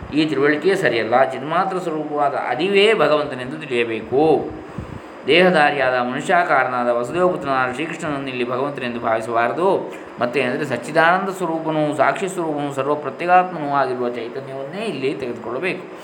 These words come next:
ಅಂತರ್ಯಾಮಿ ರೂಪದಿಂದ ಭಗವಂತನು ಎಲ್ಲರ ಹೃದಯದಲ್ಲೂ ಅಡಕವಾಗಿರುತ್ತಾನೆ ಎಂದರ್ಥ. ಆತ್ಮನನ್ನು ವಿವೇಕ ದೃಷ್ಟಿಯಿಂದ ಮಾತ್ರ ಅರ್ಥ ಮಾಡಿಕೊಳ್ಳಬೇಕು. ಭಗವಂತನ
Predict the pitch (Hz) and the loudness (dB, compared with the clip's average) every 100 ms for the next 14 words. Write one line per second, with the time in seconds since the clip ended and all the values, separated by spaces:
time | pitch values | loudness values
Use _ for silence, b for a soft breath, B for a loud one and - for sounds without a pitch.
0 | B B B - 135 160 180 185 180 175 | B B B -4 2 4 6 4 4 2
1 | 160 160 165 151 156 156 135 160 165 160 | 0 -2 2 4 4 2 2 2 0 -2
2 | 160 175 156 143 147 135 131 127 123 147 | 0 4 4 6 6 4 2 -2 -2 -2
3 | 127 110 - - - B B - 120 160 | -2 -4 -4 -10 -12 B B 0 2 2
4 | 180 170 151 131 175 190 175 - 160 131 | -2 -6 -4 0 0 0 -4 -6 -4 2
5 | 151 202 175 131 151 127 120 110 107 104 | 2 4 4 4 0 -2 0 -4 -6 -4
6 | 113 123 147 151 | 2 4 4 2